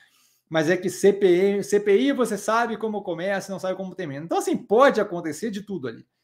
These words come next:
certo? Então, a gente tem a, a, tendo uma comissão parlamentar mista de inquérito, você pode ter qualquer tipo de resultado,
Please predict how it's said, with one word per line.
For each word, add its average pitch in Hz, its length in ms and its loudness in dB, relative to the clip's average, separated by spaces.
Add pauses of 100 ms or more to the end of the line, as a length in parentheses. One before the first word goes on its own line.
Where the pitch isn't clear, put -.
(260)
certo? 147 400 -4
Então, 147 400 -4
a 139 80 -2
gente 143 160 -6
tem 170 80 0
a, 165 280 2
a, 143 500 -4
tendo 233 220 0
uma 208 120 2
comissão 185 420 -4
parlamentar 151 500 -2
mista 147 380 -8
de 127 140 -10
inquérito, 147 500 -2
você 143 180 -10
pode 190 360 0
ter 170 160 -4
qualquer 185 400 -2
tipo 180 320 -8
de 165 60 -6
resultado, 147 540 -2